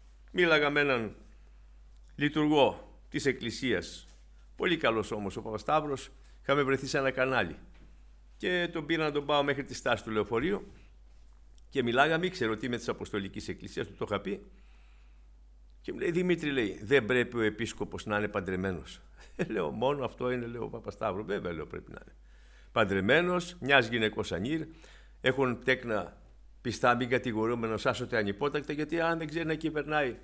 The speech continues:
το σπίτι του, πώς θα κυβερνήσει την Εκκλησία του Χριστού;»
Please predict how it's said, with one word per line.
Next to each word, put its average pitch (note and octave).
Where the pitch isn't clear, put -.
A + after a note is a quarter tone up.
το C3+
σπίτι F#3+
του, F#3
πώς -
θα E3
κυβερνήσει A#2
την G#2+
Εκκλησία F#2
του D#2+
Χριστού;» -